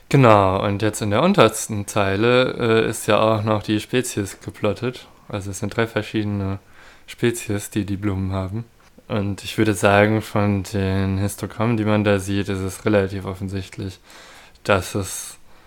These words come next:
dass diese Cluster irgendwas, m-,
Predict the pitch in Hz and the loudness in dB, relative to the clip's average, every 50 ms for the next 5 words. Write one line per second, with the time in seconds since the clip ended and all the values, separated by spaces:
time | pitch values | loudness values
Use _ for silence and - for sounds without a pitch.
0 | - - - - - - 113 104 117 110 - - - 127 139 127 - - - - | -20 -18 -12 -10 -2 0 2 2 2 0 0 2 4 6 6 6 4 2 0 2
1 | 120 110 110 110 113 135 127 117 117 113 110 110 104 92 101 104 104 101 - - | 6 8 8 8 8 6 6 6 6 6 6 4 0 2 2 2 2 2 -2 -8
2 | - - - - 110 101 - - - - | -12 -10 -6 -4 -4 -4 -6 -8 -12 -16